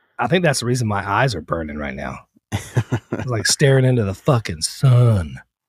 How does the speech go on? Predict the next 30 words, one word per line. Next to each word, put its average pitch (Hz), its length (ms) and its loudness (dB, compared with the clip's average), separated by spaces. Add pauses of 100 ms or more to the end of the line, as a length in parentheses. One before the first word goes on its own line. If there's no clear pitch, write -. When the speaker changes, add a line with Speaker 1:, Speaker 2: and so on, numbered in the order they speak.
(300)
Speaker 2:
I'm 87 340 -4
sure 95 340 2
there's 92 240 0
a, 85 320 -2 (380)
a 85 120 -6
person 101 600 -2 (760)
that'll 92 220 4
want - 220 -2
that. - 200 -4 (1700)
Speaker 1:
Oh, 226 200 0
guaranteed. 165 720 -4
Somebody, 208 320 -2
so-, 190 240 0
somebody 269 400 2
somewhere 156 440 2
wants 135 300 2
that 110 360 -2
at - 40 -20 (600)
Speaker 2:
Definitely 113 260 2
a 90 40 2
Speaker 1:
their - 80 -2
Speaker 2:
co-, 104 180 2
Speaker 1:
house. - 240 -8
Speaker 2:
a, 95 120 -2 (200)
a 101 60 -6
coastal 95 420 0
color, 78 340 -6
I 78 100 -4
would 78 120 -8
say. - 300 -6